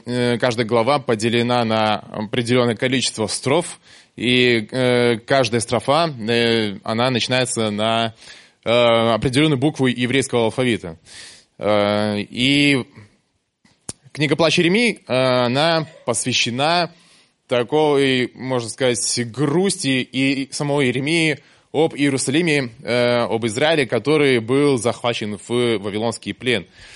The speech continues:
И вот конкретно в этих стихах он, э, говорит, сыны Сиона, то есть, э, м, э,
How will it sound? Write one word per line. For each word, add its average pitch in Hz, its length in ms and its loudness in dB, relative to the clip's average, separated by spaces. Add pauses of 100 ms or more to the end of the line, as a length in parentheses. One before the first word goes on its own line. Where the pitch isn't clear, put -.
(680)
И 151 680 2 (260)
вот 139 320 -4
конкретно 151 580 0
в 123 60 0
этих 139 240 -2
стихах 175 640 0
он, 135 320 0
э, 123 300 0
говорит, 127 540 0
сыны 131 340 -2
Сиона, 131 440 2
то 107 200 -2
есть, 107 260 -2
э, 101 400 0
м, 92 380 -8 (680)
э, 104 760 2